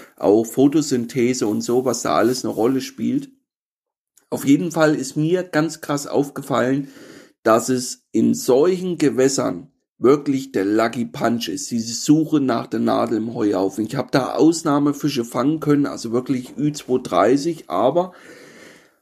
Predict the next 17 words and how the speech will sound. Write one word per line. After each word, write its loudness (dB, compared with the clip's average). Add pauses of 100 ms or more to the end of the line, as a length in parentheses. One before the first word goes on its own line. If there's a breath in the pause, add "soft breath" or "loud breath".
(720 loud breath)
das 0
war 2
ein 2
Biss, -6
teilweise 2
zwei, 0
und -4
dann 2
sitzt -8
man -2
wieder 2
drei, 2
vier -2
Tage 0
ohne 0 (300)
Aktion. 0 (640 soft breath)
Und 0